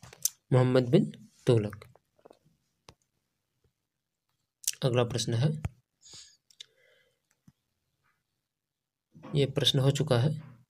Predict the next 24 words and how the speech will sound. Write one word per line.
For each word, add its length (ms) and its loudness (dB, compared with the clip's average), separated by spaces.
बढ़ते 320 -4
हैं 60 0
अगला 120 0
प्रश्न 340 -6
की 100 -4
ओर। 320 -6
तलवंडी 560 10
किसका 380 6
जन्म 400 6
स्थान 380 2
था? 460 -4
ए 20 2
नंबर 200 2
कबीर, 280 4
बी 100 0
नंबर 200 2
नानक, 320 4
सी 120 -2
नंबर 220 0
रौ-, 260 4
रैदास 500 2
और 180 -4
डी 80 -4
नंबर 480 -2